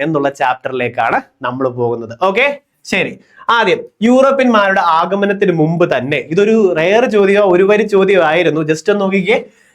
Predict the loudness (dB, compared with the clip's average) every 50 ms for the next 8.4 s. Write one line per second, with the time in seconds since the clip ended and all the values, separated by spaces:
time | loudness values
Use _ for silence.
0 | _ -6 -4 -2 0 2 2 2 0 0 -2 -2 0 0 2 2 2 2 2 0
1 | 0 0 0 2 2 2 2 0 0 0 -2 -2 -2 -2 -4 -4 -4 -2 -2 -2
2 | -2 -2 0 0 0 0 0 0 -2 -2 0 0 0 2 2 0 0 -2 -2 -2
3 | 0 0 2 2 2 2 2 2 2 0 0 0 2 2 2 2 2 2 0 0
4 | 0 0 0 0 0 0 0 -2 0 0 0 0 -2 -2 -2 -4 -4 -2 -2 -4
5 | -6 -6 -4 -2 -2 -2 -2 -4 -6 -6 -6 -10 -10 -6 -2 0 2 2 2 0
6 | 0 2 2 0 0 -2 -6 _ _ _ _ _ _ _ _ _ _ _ _ _
7 | _ _ _ _ _ _ 0 2 2 2 2 2 2 2 2 0 -2 -6 -8 -12
8 | -18 -20 _ _ _ -2 0 2